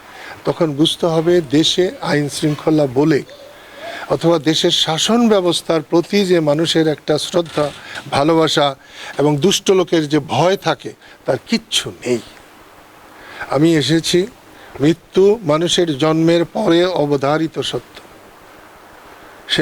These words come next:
মৃত্যু হয়েছে, বাবা বেঁচে আছেন, বোন আছে, তাদের বুক কেমন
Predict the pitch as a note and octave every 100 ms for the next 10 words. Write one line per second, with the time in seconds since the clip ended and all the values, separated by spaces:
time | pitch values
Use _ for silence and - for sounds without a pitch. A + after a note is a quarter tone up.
0 | D#3 D3 - D#3 D3 C#3+ - C#3+ C#3+ -
1 | - - B2+ B2+ C3+ C3+ B2+ C3 C#3 C#3
2 | - C3 C3 D3 - - - - - -
3 | A#2+ B2+ C3+ C3 A#2+ C3+ B2+ B2+ B2 B2+
4 | A#2 C3 - D#3+ C3+